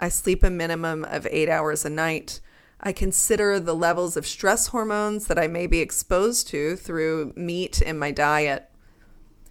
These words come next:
There are plenty of behavioral manipulations that I've made in order to get my brain to the most productive place that it's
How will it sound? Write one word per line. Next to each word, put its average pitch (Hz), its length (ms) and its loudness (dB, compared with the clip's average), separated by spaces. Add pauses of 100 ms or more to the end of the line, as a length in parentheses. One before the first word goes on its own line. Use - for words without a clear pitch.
(320)
There 247 200 8
are 247 60 6
plenty 226 440 8
of 196 140 -4
behavioral 185 560 4
manipulations 165 680 -4
that 165 100 -2
I've 156 160 0
made 156 360 -2
in 160 160 -4
order 160 280 -2
to 156 100 0
get 147 200 -2
my 160 140 -4
brain 151 500 -2
to - 140 -10
the 165 80 -6
most 160 240 -6
productive 196 680 0
place 165 340 -2
that 156 140 -4
it's 143 180 -2